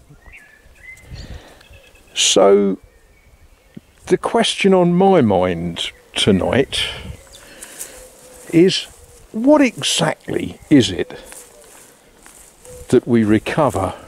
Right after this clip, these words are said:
from the trap in the shower tray? Because it doesn't look like water, and it doesn't look like anything that comes off a human body, and it certainly isn't shampoo. Yeah.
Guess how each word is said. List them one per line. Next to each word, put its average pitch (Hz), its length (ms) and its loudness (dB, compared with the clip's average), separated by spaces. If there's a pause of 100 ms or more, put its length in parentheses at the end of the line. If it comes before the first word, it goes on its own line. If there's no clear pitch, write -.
from - 360 -2
the 92 80 0
trap - 480 -4 (840)
in 120 220 2
the 117 80 2
shower 98 500 -2
tray? - 540 -4 (440)
Because 165 380 0
it 185 140 -2
doesn't 180 300 0
look 170 180 0
like 156 280 0
water, 120 540 0 (1000)
and 139 120 4
it - 200 0
doesn't 160 400 0
look 117 240 0
like 110 280 -2
anything 143 640 0 (300)
that - 160 -4
comes 113 340 0
off - 160 -4
a 101 40 2
human 98 480 2
body, 104 520 0
and 135 120 0
it - 100 -2
certainly 104 760 0
isn't 95 300 -2 (800)
shampoo. 101 720 -2 (2000)
Yeah. 120 340 2